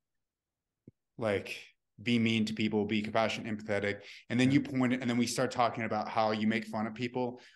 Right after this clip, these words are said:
Speaker 1: I think, um, that's diff-, like, that's not, it depends, right? Like, if it's, if it's, like, a dismissive kind of thing, yeah, then that's, like, lame or contemptuous sort of humor. That's like,
Speaker 2: Hmm.
Speaker 1: and nobody would think that's funny anyway.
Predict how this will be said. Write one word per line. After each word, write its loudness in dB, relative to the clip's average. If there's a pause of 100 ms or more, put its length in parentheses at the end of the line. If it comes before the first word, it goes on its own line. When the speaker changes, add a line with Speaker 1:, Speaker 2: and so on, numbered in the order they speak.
(140)
Speaker 1:
I 6
think, -2 (160)
um, 4
that's 0
diff-, 2
like, 2
that's 2
not, 2 (800)
it -2
depends, 2
right? 4
Like, 4
if 2
it's, 2 (960)
if 0
it's, 4
like, 4 (280)
a 2
dismissive 2
kind 2
of -2
thing, 0 (160)
yeah, 4 (100)
then 0
that's, 0
like, -2
lame -2
or -2
contemptuous -2
sort 0
of -8
humor. -2 (240)
That's 0
like, 6
Speaker 2:
Hmm. -2
Speaker 1:
and 2
nobody 6
would 6
think 0
that's -4
funny -2
anyway. -6